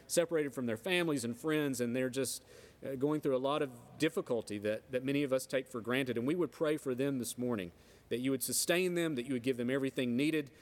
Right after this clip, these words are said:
so that they can do their jobs faithfully and well, they could care well for people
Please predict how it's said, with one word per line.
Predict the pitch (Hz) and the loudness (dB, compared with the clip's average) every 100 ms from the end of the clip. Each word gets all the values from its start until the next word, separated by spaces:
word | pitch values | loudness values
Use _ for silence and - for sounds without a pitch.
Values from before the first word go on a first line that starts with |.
| - - | -20 -6
so | - | -2
that | 120 117 | 0 0
they | 139 | 0
can | 131 | 2
do | 135 | 2
their | 123 | 2
jobs | 113 120 101 - | 0 0 -2 -2
faithfully | - 156 147 165 156 | 0 0 0 -2 0
and | 104 101 | 0 2
well, | 135 147 143 - - - - | 2 2 -4 -18 -20 -20 -4
they | 117 | -2
could | 113 | -2
care | - 160 151 | -2 0 2
well | 135 143 | 2 2
for | 135 123 | 0 -6
people | - 131 139 131 | -2 -2 0 -2